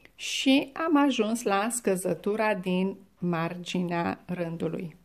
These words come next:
de la finalul acestui rând pe față. Cum le scădem?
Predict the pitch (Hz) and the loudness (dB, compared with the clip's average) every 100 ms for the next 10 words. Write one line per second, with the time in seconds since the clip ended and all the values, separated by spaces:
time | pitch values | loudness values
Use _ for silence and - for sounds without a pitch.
0 | _ 240 180 185 180 175 190 - _ _ | _ -4 0 0 2 0 -2 -4 _ _
1 | _ _ _ _ _ _ _ _ - 185 | _ _ _ _ _ _ _ _ -2 0
2 | 185 190 202 190 196 196 - _ - 175 | 2 2 2 2 2 -2 -14 _ -8 -6
3 | - 185 - 165 175 - 180 - - 180 | -4 -6 -2 -4 -2 -2 -4 -6 -6 -6
4 | - - - - - - _ - - - | -2 -4 -4 -8 -10 -16 _ -20 -20 -20
5 | _ - - 254 240 202 - - 170 165 | _ -4 6 8 8 4 2 2 2 0
6 | 170 208 339 | 0 0 -2